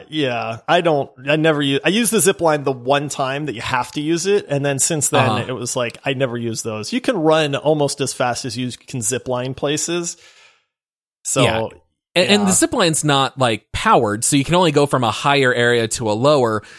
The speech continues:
Speaker 2: So it's not very often you need to use it because the For-, Forgotten City is not small, but it's definitely not large. Like, in the beginning, the map is a little bit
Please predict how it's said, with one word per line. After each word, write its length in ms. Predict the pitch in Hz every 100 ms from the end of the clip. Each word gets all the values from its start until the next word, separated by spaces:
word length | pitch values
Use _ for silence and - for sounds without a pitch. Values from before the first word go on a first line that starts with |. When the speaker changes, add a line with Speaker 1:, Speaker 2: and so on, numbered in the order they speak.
| -
Speaker 2:
So 160 | - 247
it's 100 | 269
not 160 | 285
very 380 | 214 180 127 - _ -
often 400 | 117 120 147 143
you 80 |
need 160 | 139 139
to 60 | 139
use 280 | 135 139 147
it 160 | 143
because 380 | 123 117 131 113
the 80 | 127
For-, 300 | - 147 139
Forgotten 560 | - 156 139 170 156 127
City 380 | - 131 123 117
is 320 | 110 107 - - _ _ _ -
not 380 | 185 349 -
small, 720 | - - 143 117 113 135 175 180
but 180 | 160
it's 160 | 160 -
definitely 600 | - 247 220 196 147 135
not 260 | 120 110 104
large. 460 | 104 90 - - - - -
Like, 140 | 170
in 80 | 208
the 60 | 202
beginning, 580 | 190 170 277 254 196
the 180 | 160 135
map 320 | 135 135 135
is 100 | 139
a 60 | 143
little 380 | 123 127 131 131
bit 440 | 117 131 127 -